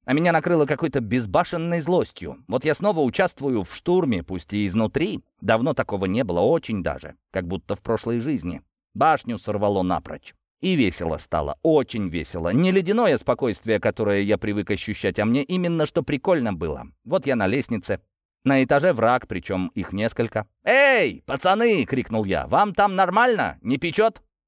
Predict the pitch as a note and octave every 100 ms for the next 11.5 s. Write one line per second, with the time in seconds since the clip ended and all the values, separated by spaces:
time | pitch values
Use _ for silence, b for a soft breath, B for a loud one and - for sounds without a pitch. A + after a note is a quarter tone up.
0 | _ - B3+ A#3 A#3 A#3 A#3 A3+ A3 -
1 | G#3 G3+ G3 G3 F3 _ _ - G#2 A#2
2 | G#2+ G#2+ G2 F#2 _ _ _ _ - D3+
3 | G3+ F#3 C3 E2+ - _ - - G2 F#2
4 | F2+ D#2 - _ - G#3 A3+ A3 G3 D3+
5 | G#2+ D#2+ - - _ _ _ _ - C3+
6 | - D#3+ G#3 G#3 F#3 E3+ E3+ F#3+ - D#3+
7 | D#3+ D3 D#3+ G3 E3 E3+ F#3+ D3 C#3+ -
8 | A3 F3+ D#3+ C3+ C#3 B2+ F3 D#3+ C#3+ -
9 | C#3 B2 - E3 G3+ F#3 E3 D3 C3 _
10 | A#2 E3 G3+ A#2 E2+ F2+ E2 F2+ E2+ -
11 | - F#2+ C#2 - -